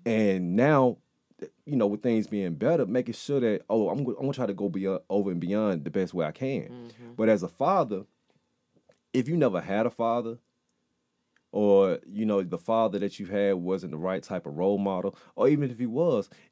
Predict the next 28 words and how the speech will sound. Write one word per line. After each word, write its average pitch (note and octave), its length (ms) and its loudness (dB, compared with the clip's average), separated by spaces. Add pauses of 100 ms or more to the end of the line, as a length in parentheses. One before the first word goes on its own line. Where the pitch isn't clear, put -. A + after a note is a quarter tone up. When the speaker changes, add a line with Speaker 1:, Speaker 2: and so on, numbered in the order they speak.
Speaker 1:
i-, A2 180 6
as A2 160 2
a F#2+ 60 2
man, B2+ 400 4
if F2+ 160 -2
you're D3+ 140 2
a - 40 -2
father C3 460 2
and G#2 260 -2
you B2 140 2
know B2 200 2
what A2 320 0
kind G#2+ 140 -4
of F2 80 -6
father G#2+ 300 -4
you F#2+ 160 -6
want A#2 160 -2
to G#2 60 -4
be G#2+ 180 -4
to - 120 -12
your F#2 140 -2
children, A2+ 640 -2
Speaker 2:
Mm-hmm. - 300 -20
Speaker 1:
and G2 140 2
you're, A#2 200 4 (220)
you're A2 180 2
un-, G#2 320 -2
un-, G#2 160 -6